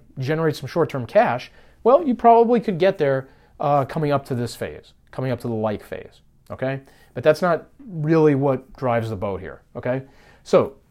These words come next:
kinda getting that out of the way conceptually, let's talk about how you do it, okay? Uh, let's talk about how you can actually accomplish in a digital space getting somebody to like you, getting somebody to feel like,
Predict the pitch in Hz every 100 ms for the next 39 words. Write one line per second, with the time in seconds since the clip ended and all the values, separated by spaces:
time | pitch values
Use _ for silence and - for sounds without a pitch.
0 | _ - - - 220 247 233 208 185 170
1 | 147 139 139 123 113 - 135 - 117 101
2 | 95 - _ _ _ - 135 190 - -
3 | 160 151 135 131 117 - - - 120 117
4 | 107 98 76 - _ _ _ _ - 113
5 | 107 101 _ _ _ _ - 120 113 127
6 | 151 - 170 147 117 - 131 147 151 139
7 | 135 135 127 123 123 127 104 - - 156
8 | 147 135 123 98 95 - - _ _ _
9 | - 117 101 131 151 190 196 - 131 107
10 | 104 - _ _ _ - 110 135 143 139
11 | - 127 120 117 110 104 98 _ - 127
12 | 107 110 - - - - 120 123 123 131
13 | 123 117 117 - - 143 143 135 123 113
14 | 104